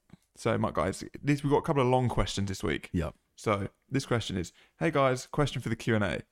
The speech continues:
Speaker 1: I've just started riding, thirty-three years old and never touched a bike in my life. My late granddad was super into his bikes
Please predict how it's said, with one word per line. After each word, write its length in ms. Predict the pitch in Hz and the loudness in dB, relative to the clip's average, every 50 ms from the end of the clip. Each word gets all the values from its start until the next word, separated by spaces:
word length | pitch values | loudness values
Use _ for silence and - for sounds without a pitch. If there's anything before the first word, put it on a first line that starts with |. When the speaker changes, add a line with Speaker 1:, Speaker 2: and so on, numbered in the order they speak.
| _ _ _ _ _ _ - | _ _ _ _ _ _ -6
Speaker 1:
I've 100 | 117 107 | -4 -2
just 160 | - 175 165 | -2 -2 0
started 260 | - - 160 143 135 | 2 2 2 2 2
riding, 500 | 113 113 113 113 98 78 85 95 117 127 - _ - 185 | 2 4 4 4 4 2 0 -2 -4 -4 -6 _ -18 -14
thirty-three 460 | - - 131 131 131 - - - 127 123 | -4 0 0 0 0 -2 -2 0 2 4
years 140 | 117 107 | 4 4
old 180 | 110 107 107 107 | 4 4 4 4
and 80 | 95 107 | 2 2
never 140 | 110 117 117 | 0 0 0
touched 260 | - - - - - - | -2 -6 -6 -8 -6 -2
a 20 | |
bike 240 | - 101 107 107 - | 0 0 0 0 0
in 60 | 107 | -2
my 100 | 104 104 | 0 0
life. 380 | 101 98 - - - - - _ _ _ _ _ _ _ - | 0 -2 -4 -8 -10 -14 -18 _ _ _ _ _ _ _ -2
My 120 | 101 110 | 0 2
late 160 | 117 135 135 - | 2 2 2 2
granddad 320 | 135 120 120 120 117 110 101 | 2 2 4 4 2 2 0
was 100 | 107 - | -2 -2
super 260 | - - 147 147 - | 2 2 2 2 2
into 240 | - 135 123 - 123 | 0 -2 0 0 0
his 100 | 113 104 | -2 0
bikes 400 | - 110 107 113 107 98 - | 2 2 4 4 2 0 -4